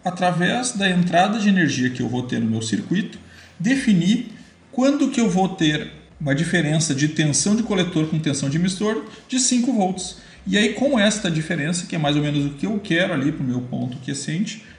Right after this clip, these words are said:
é o que eu vou utilizar. E aí eu meço o divisor de tensão gerado pelo potenciômetro e com isso eu vou ter os resistores que eu preciso sem cálculo. De novo, não é o ideal, mas funciona. Então aqui no nosso multímetro,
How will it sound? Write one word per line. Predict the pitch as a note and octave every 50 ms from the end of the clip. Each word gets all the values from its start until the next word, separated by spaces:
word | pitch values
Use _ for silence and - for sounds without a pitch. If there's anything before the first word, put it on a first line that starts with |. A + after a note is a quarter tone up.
| - - -
é | F3+
o | F#3 F#3
que | - -
eu | G3 E3+
vou | C#3 C#3+ D3+ D#3+ E3+ F3 - - - - -
utilizar. | F3+ F3 - - G3 G#3 A3 F#3+ F3 E3+ E3+ - - - - - - - - - -
E | F#3+ F3+
aí | E3+ E3
eu | F#3 F#3+
meço | F#3 F3+ F3 F3 F3+ F3 - - - - A3 A#3
o | A#3 - - - - - -
divisor | D3+ D3+ D3 D3 C3+ C3+ C#3 C#3 C#3
de | C#3 -
tensão | - D#3 C#3 - - C3 B2
gerado | B2+ B2 B2 A#2 B2 C3
pelo | - D3 D3
potenciômetro | D3 - F3+ F3 G#3+ A3 G#3+ - - F#3+ F#3 G3+ A#3+ A#3+ B3+ - - - - - -
e | - C#4
com | C#4 - G3
isso | D3 D#3 - -
eu | -
vou | D3+ E3+ F3+ F3+
ter | F3 D#3 D3+
os | D#3+ D#3
resistores | - F3+ E3+ E3+ F3 F3 - - C3 B2+ C3+ C3+ -
que | -
eu | D#3 D#3
preciso | - G3+ - - - F3+ G3 A#3 - - - - - - - - - -
sem | - - F#3 F#3+ F#3
cálculo. | E3 A#2+ A2 A2 A2+
De | D#3+ A#3+
novo, | C#4+ C#4 F#3 C3+ D3
não | E3+ F3+
é | D3+ B2+
o | B2 C3+
ideal, | E3 F3+ D3 B2 A#2 A#2 A#2 - - -
mas | C3 B2+ B2+ -
funciona. | - A3 G#3+ - - - - - - - - - - - - - - - -
Então | E3 F3 G3+ C4+ B3+
aqui | - -
no | A3 A3 G#3 F#3+
nosso | E3+ D#3 D#3 D#3 - - D3
multímetro, | D3 D3 C#3 C#3 C#3 - D#3 F3 G#3 A#3 A3+ - B3 C4